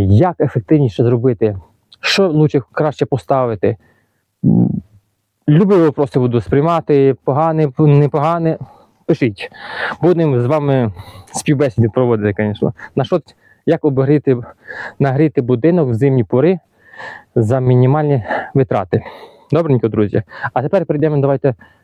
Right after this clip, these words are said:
по поводу генерації на ці с-, по поводу цієї станції. Скільки вона згенерувала в мене за неповний місяць, лютий. Так, виходить.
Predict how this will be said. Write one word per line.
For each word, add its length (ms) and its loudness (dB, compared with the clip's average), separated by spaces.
по 100 -2
поводу 300 0
генерації 480 0
на 120 2
ці 160 0
с-, 460 -6
по 120 0
поводу 320 0
цієї 260 0
станції. 640 0
Скільки 360 -2
вона 180 2
згенерувала 680 2
в 20 -4
мене 280 0
за 320 0
неповний 600 0
місяць, 540 0
лютий. 460 0
Так, 440 -4
виходить. 520 0